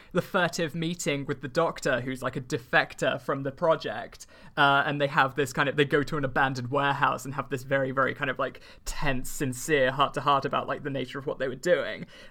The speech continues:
Um, we have things like, uh, sinister agencies operating through public services that they've kind of infiltrated with their agents. Um, we've got things like a car abduction by two, like, anonymous heavies on the street who say, like, "Don't investigate this." Uh, we've got the, um,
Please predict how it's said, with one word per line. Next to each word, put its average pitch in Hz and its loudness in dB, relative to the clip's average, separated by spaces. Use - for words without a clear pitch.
Um, 160 2
we 185 4
have 190 0
things 175 -2
like, 165 0
uh, 151 2
sinister 175 0
agencies 156 -2
operating 147 -2
through 160 -2
public 147 -2
services 156 0
that - -6
they've 135 0
kind 147 -4
of - -12
infiltrated 147 -2
with 147 -2
their 143 2
agents. 135 -4
Um, 151 2
we've 151 2
got - 2
things 156 -4
like 151 0
a 147 -2
car 165 4
abduction 160 0
by 147 2
two, 156 0
like, 143 0
anonymous 147 0
heavies 143 -2
on 147 0
the 135 -6
street 143 0
who 131 -4
say, 127 -4
like, - -8
"Don't 131 2
investigate 135 -4
this." 95 -6
Uh, 143 4
we've 147 -4
got 165 2
the, 147 2
um, 139 0